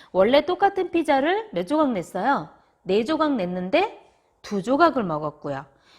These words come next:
자, 지혜는 전체를 여덟 조각 낸 것 중에서, 그치? 여덟 조각 낸 것 중에서 네 조각을 먹었어요.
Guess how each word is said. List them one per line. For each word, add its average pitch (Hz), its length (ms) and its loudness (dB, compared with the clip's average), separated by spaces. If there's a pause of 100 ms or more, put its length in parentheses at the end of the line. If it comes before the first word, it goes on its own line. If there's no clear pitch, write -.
(120)
자, 190 160 -2
지혜는 277 760 2 (300)
전체를 220 840 0 (140)
여덟 302 480 4
조각 277 320 2
낸 170 180 -6
것 226 180 -4
중에서, 170 640 -2
그치? 339 400 -6
여덟 202 260 -4
조각 214 240 -2
낸 160 120 -6
것 170 120 -4
중에서 165 320 -8
네 185 280 -2
조각을 320 400 0
먹었어요. 151 600 -8